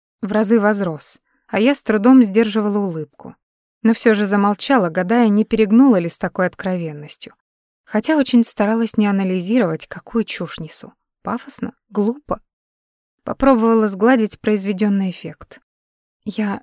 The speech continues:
счастлива, что открылась тебе", произнесла, глядя на него широко распахнутыми глазами. "Мне стало проще. Правда.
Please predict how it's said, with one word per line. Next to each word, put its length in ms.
счастлива, 640
что 240
открылась 540
тебе", 300
произнесла, 600
глядя 360
на 80
него 220
широко 420
распахнутыми 720
глазами. 580
"Мне 200
стало 300
проще. 540
Правда. 460